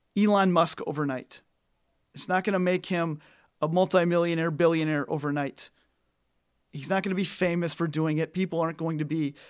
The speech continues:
writing articles about him, about how he's so smart and brilliant and, and is doing something innovative.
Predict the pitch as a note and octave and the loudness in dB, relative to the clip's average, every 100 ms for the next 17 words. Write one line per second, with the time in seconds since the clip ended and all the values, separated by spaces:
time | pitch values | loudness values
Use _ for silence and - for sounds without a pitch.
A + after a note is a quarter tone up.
0 | - _ E3+ F3+ F3 G3+ F#3+ F#3+ E3+ D#3 | -20 _ 0 0 0 2 2 2 -2 0
1 | D#3+ D#3+ D3 E3 D#3+ D#3 G#3 E3 D#3+ D#3+ | 2 2 2 -2 -2 0 0 0 0 0
2 | D3+ - E3 D#3 - E3+ E3+ E3+ C#3 D#3+ | 0 -2 -2 -4 -2 -4 -4 -4 0 0
3 | D#3+ D3+ C#3+ D3 C#3+ - - - _ - | 2 -2 -4 -6 -8 -12 -20 -20 _ -6
4 | E3 D3+ F3+ D#3+ F3 D#3 D3+ D#3+ D3 D3+ | -4 -2 0 0 0 -2 -2 -2 2 2
5 | C3+ B2 | 0 -4